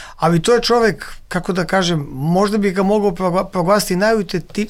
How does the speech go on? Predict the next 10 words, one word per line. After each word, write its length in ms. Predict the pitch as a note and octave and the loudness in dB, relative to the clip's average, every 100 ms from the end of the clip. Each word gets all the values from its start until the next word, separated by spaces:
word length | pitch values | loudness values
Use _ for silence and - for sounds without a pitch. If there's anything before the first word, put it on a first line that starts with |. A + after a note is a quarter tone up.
| - | -2
a, 100 | G3+ | 2
najautentičnijim 920 | G3+ A3 G3+ E3 F3+ E3 G3+ G3+ F#3 | 4 4 2 0 -2 -2 -2 -2 -2
srpskim 420 | - F#3+ - F3+ | -2 -6 -2 0
liderom 440 | F#3+ F#3+ F3+ C3+ | 2 2 2 2
na 80 | C#3+ | 0
svim 240 | C#3 G#3+ F#3 | 0 2 2
ovim 220 | E3+ D#3 | 2 0
prostorima 440 | D#3+ E3+ G3+ F#3+ | 2 0 0 -2
u 40 | E3 | -2
poslednjih 500 | F3+ D#3 F3+ E3 | -2 -2 0 -2